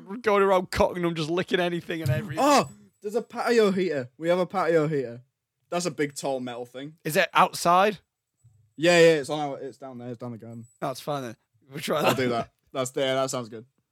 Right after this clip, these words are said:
Speaker 1: Right.
Speaker 2: God, I'm excited about that.
Speaker 1: So, yeah, we got that situation.
Speaker 2: Yeah.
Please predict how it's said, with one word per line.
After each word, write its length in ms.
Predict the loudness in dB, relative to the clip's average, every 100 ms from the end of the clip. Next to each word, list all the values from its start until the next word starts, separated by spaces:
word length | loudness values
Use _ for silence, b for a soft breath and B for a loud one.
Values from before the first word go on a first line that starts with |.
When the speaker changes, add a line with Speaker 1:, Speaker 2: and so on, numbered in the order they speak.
| _ _ _ _ _ _ _ _ B _ _ _ _ _ _ -14
Speaker 1:
Right. 280 | -12 -6
Speaker 2:
God, 160 | 0 2
I'm 100 | 2
excited 340 | -2 -2 -2
about 160 | -4 -8 -8
that. 40 | -4
Speaker 1:
So, 320 | 2 2 2 -2
yeah, 220 | -4 -4
we 140 | -4 -4
got 260 | -4 -2
that 320 | 0 2 2 -2 _ _ _ _
situation. 680 | -18 -14 -10 -8 -8 -10 -8
Speaker 2:
Yeah. 140 | -8